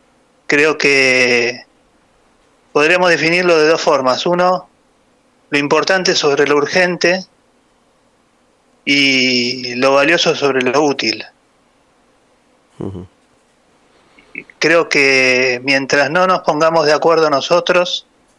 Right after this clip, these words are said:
Speaker 1: los argentinos como país, y defendamos lo nuestro, lo nuestro es lo mío, lo tuyo,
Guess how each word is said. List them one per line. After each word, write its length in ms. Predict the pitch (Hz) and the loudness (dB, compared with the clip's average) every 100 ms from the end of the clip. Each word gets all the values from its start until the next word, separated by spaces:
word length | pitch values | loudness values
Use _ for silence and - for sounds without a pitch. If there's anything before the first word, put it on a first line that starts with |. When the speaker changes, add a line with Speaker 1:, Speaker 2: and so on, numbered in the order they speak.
| _ _ _ _ | _ _ _ _
Speaker 1:
los 140 | 131 | -2
argentinos 580 | 135 - 139 139 165 160 | -2 -2 -4 -2 -2 -2
como 420 | - 139 131 127 - - | -2 0 0 -2 -6 -2
país, 640 | 131 156 170 - - - _ _ _ _ _ _ _ _ _ _ | 0 0 0 -2 -4 -8 _ _ _ _ _ _ _ _ _ _
y 720 | 139 131 127 123 123 123 117 - _ _ | -6 -2 -2 -2 -4 -8 -10 -14 _ _
defendamos 580 | 127 131 135 151 156 143 | -4 -2 -2 0 0 2
lo 120 | 135 | 0
nuestro, 640 | 147 175 - 185 151 127 - _ _ _ _ _ _ _ _ _ _ _ _ _ _ | 0 -2 -2 0 0 -2 -10 _ _ _ _ _ _ _ _ _ _ _ _ _ _
lo 120 | 135 | -2
nuestro 300 | 160 214 214 | 0 0 0
es 60 | 165 | 2
lo 120 | 151 | 2
mío, 380 | 170 190 190 180 | 2 2 2 2
lo 160 | 151 | 2
tuyo, 600 | 147 175 170 175 170 180 | 2 0 0 2 0 -2